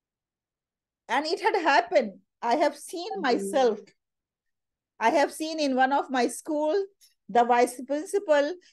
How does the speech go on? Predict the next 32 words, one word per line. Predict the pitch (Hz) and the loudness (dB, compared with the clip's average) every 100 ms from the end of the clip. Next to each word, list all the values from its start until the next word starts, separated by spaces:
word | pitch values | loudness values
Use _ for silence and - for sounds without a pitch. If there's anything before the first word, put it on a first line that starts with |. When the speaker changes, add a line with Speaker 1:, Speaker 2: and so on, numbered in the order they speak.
| - | -12
Speaker 1:
used | 202 302 453 466 | -4 0 0 0
to | 320 302 - | -2 -2 -2
treat | 311 294 277 | -6 -6 -6
differently | 220 277 - 349 440 403 415 415 | -4 -4 -2 -2 0 2 0 0
to | 349 | -4
different | 233 - 247 233 220 | -4 -4 -2 -4 -6
people. | 190 190 160 - _ _ _ _ _ _ _ _ _ _ | -8 -8 -12 -12 _ _ _ _ _ _ _ _ _ _
There | 208 277 285 | 2 2 6
were | 294 - | 2 2
two, | 311 330 320 - _ _ _ _ _ | -4 -2 -4 -10 _ _ _ _ _
like, | 220 247 254 - | 2 2 2 -8
two | 294 370 | -4 0
favorite | 381 262 247 302 _ _ - _ - | 4 4 4 -2 _ _ -20 _ -6
people, | 285 277 311 440 494 - _ _ 185 | -4 -2 0 -2 -4 -12 _ _ -2
those | 269 339 330 | 2 2 2
who | 359 | -2
used | 285 311 415 | 0 -2 0
to | 359 | 0
miss | 262 330 453 | 0 -2 2
all | 302 285 | 2 4
the | 311 | 0
classes | - 302 262 - 311 | 0 0 0 0 -4
sometimes, | 320 269 285 262 269 277 - _ - | -2 -2 0 0 0 -4 -10 _ -8
not | 247 294 247 | -2 -2 4
going | 262 277 | 4 4
on | 277 254 262 | 2 0 0
time, | 269 247 262 262 | 0 0 0 0
not | 262 294 269 | 0 -2 -4
submitting | - 262 247 247 269 | -8 -2 -2 -2 -2
the | 254 | 0
lesson | 247 254 294 277 | 2 0 0 -2
plan, | 254 247 254 | 0 0 -2